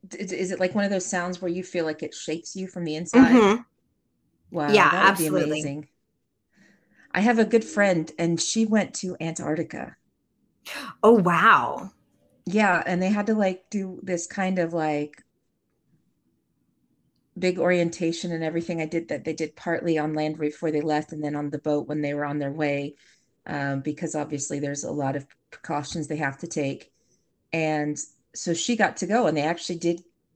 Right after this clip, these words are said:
Speaker 1: get off and go on la-, on land. I should, you, I'm using air quotes to say, is it land? Is it ice? I'm not sure what part they were on, but they
Speaker 2: Mm-hmm.
Speaker 1: actually did get to, um,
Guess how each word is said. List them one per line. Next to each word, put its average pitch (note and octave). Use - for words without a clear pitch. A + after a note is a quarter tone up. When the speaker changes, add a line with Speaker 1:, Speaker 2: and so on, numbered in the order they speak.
Speaker 1:
get F3+
off E3
and E3+
go D#3+
on D#3+
la-, D3+
on D#3
land. D3
I D3+
should, -
you, -
I'm D#3
using D3+
air C#3+
quotes D3
to -
say, C#3
is D#3+
it -
land? E3
Is D3+
it C#3
ice? C#3+
I'm E3
not D3
sure E3+
what E3
part D3+
they G#3
were C#3+
on, C#3+
but C4
they B3
Speaker 2:
Mm-hmm. -
Speaker 1:
actually G3+
did E3+
get E3+
to, C#3+
um, D3+